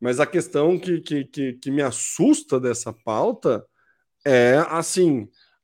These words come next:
a falta de pudor. A gente não espera pudor do, do Elon Musk, né? Não é uma coisa, não, não, né? Não, não tô querendo ser hipócrita aqui, mas o quanto escancarado vai ser, é,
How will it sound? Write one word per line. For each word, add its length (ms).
a 80
falta 480
de 280
pudor. 600
A 60
gente 240
não 180
espera 400
pudor 600
do, 220
do 180
Elon 220
Musk, 500
né? 240
Não 280
é 120
uma 160
coisa, 240
não, 160
não, 140
né? 340
Não, 160
não 260
tô 100
querendo 280
ser 100
hipócrita 640
aqui, 320
mas 500
o 320
quanto 380
escancarado 1040
vai 260
ser, 920
é, 760